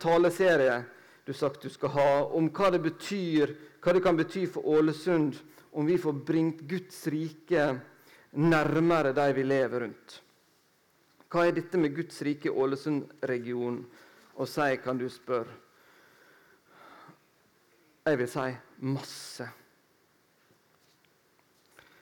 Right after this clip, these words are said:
Jeg tror at, eh, jeg skal prøve å skynde meg, sånn at ikke Per Jan dupper av på nytt. Men, men, eh, jeg har lyst å fullføre denne her og forklart det her.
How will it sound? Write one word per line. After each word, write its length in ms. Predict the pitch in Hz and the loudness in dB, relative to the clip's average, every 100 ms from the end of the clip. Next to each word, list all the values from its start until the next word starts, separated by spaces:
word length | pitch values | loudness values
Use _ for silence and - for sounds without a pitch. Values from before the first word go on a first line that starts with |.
| _ _ _ - | _ _ _ -16
Jeg 140 | 131 - | -14 -2
tror 280 | 180 175 - | 2 2 0
at, 160 | 165 | 2
eh, 300 | 156 147 139 127 - | 4 6 4 0 -2
jeg 140 | 143 - | -4 0
skal 180 | 185 | 0
prøve 160 | 165 175 | 2 2
å 60 | 175 | 2
skynde 320 | 160 151 156 | 0 0 0
meg, 320 | 139 143 - - | 2 2 -2 -6
sånn 180 | 160 156 | 0 0
at 80 | 143 | 0
ikke 240 | 139 156 143 | -6 -4 2
Per 240 | 143 151 | 4 4
Jan 300 | 139 131 143 - _ | 4 0 -4 -16 _
dupper 300 | 139 143 156 | -10 -8 0
av 80 | 160 | 2
på 120 | 143 | 2
nytt. 340 | 147 202 - - - - - - - | 2 0 -2 -20 -20 -20 -20 -20 -4
Men, 300 | 185 196 202 - - _ _ _ - | 2 2 2 -10 -20 _ _ _ -4
men, 300 | 190 185 185 | 2 6 6
eh, 340 | 180 180 180 185 - - - | 6 6 2 -2 -12 -20 -6
jeg 260 | 170 185 233 | -4 4 6
har 120 | 208 | 6
lyst 500 | 214 - - - - - - - | 2 -2 -12 -16 -16 -18 -14 0
å 120 | 175 | 0
fullføre 880 | 170 - 165 160 147 180 160 131 131 127 - _ - | 0 -4 0 0 0 2 4 4 0 -2 -10 _ -4
denne 180 | 143 151 | 0 2
her 240 | 151 135 | 2 2
og 220 | 120 120 - | 0 -4 -10
forklart 560 | 135 - 175 135 120 - | -14 0 2 2 0 -6
det 120 | 120 | -8
her. 240 | 113 95 | -8 -14